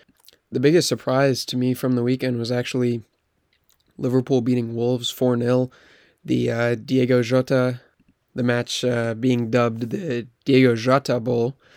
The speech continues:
seeing as the former Wolves striker now plays for Liverpool and is playing excellently. But Wolves coming off of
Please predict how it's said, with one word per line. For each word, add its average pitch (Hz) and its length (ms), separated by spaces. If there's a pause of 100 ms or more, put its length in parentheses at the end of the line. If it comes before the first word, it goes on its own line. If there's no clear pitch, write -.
(320)
seeing 120 240
as 117 100
the 117 80
former 117 300
Wolves 117 280
striker 120 380
now 120 180
plays 117 300
for - 140
Liverpool 117 580 (280)
and 120 100
is 117 80
playing 120 280
excellently. 120 640 (1040)
But 127 360 (320)
Wolves 143 260
coming 139 240
off 139 220
of 117 260